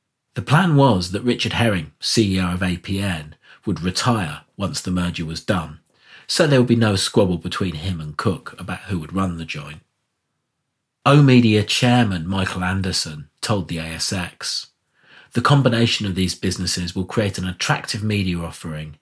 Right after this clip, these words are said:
supported by a passionate and experienced team." Unsurprisingly, the Australian Competition and Consumer Commission decided to take a look, concerned that the deal might reduce competition.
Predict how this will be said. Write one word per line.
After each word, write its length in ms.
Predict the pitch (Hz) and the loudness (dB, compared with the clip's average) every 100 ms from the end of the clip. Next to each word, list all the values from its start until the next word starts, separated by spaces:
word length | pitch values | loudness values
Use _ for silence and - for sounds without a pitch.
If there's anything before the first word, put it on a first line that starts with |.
| _ _ - _ | _ _ -20 _
supported 600 | - - - 113 104 101 - | -8 -8 -2 0 0 -2 -2
by 140 | 90 | -6
a 100 | 82 | -6
passionate 680 | - 117 107 - 110 98 - | -4 -2 -2 -4 -4 -6 -8
and 100 | 107 | -10
experienced 800 | 92 - - 92 90 90 82 - | -6 -6 -4 -4 -2 -4 -6 -8
team." 460 | - 85 80 82 - _ _ _ _ _ _ _ _ _ _ - | -8 -8 -10 -14 -18 _ _ _ _ _ _ _ _ _ _ -2
Unsurprisingly, 920 | 247 - - 123 117 104 90 76 78 | 0 0 4 6 6 4 0 -4 -10
the 120 | 87 90 | -8 -4
Australian 480 | - 117 95 87 | 0 2 2 -2
Competition 600 | 90 87 - - 92 90 | -6 -8 -8 -6 -6 -8
and 100 | 82 | -10
Consumer 460 | 87 85 - 139 110 | -8 -2 4 4 2
Commission 580 | - 92 85 - 82 90 _ - - _ - | -2 -6 -6 -8 -10 -14 _ -20 -20 _ -4
decided 460 | 101 113 107 90 | 0 2 0 -4
to 100 | - | -8
take 260 | - 101 - | -4 -4 -4
a 60 | |
look, 640 | 85 104 98 76 - - _ _ - - _ | -2 -2 -2 -4 -12 -20 _ _ -20 -20 _
concerned 520 | - 90 - 117 101 | -6 0 4 4 4
that 100 | 95 | 0
the 60 | 98 | -2
deal 300 | 90 101 95 | 2 2 2
might 280 | 101 98 - | 2 0 -2
reduce 340 | 92 90 87 | -2 -2 -2
competition. 840 | - 90 82 - 92 - 82 76 | -4 -8 -8 -6 -4 -4 -6 -12